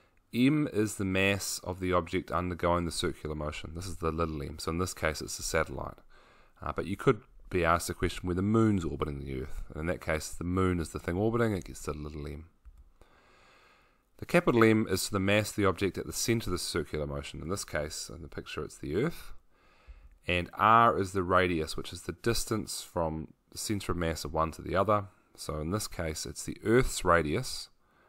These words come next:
plus the height of the satellite. Often in an exam question, just instead of saying, "This is the,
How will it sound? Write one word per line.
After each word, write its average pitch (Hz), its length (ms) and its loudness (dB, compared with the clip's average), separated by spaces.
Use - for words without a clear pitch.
plus - 220 -6
the 101 80 -4
height 92 220 6
of 80 60 0
the 80 60 -4
satellite. 87 440 -2
Often 120 460 0
in 95 160 -4
an 90 120 -2
exam 90 360 -2
question, 80 420 -6
just 117 380 -4
instead 113 280 -2
of 110 140 0
saying, 92 320 4
"This 113 160 -4
is 107 140 -8
the, 95 180 -2